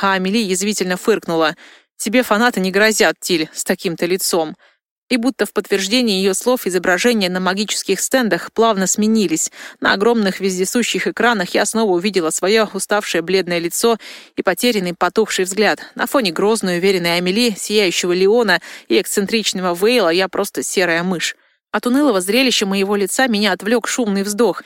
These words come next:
Это Вейл откинулся на спинку просторного полукруглого диванчика и изящно закинул ногу на ногу.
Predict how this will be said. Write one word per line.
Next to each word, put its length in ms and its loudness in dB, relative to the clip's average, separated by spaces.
Это 200 2
Вейл 320 4
откинулся 480 0
на 100 0
спинку 340 0
просторного 640 0
полукруглого 640 0
диванчика 540 0
и 160 0
изящно 380 0
закинул 440 -2
ногу 280 -2
на 180 2
ногу. 260 -2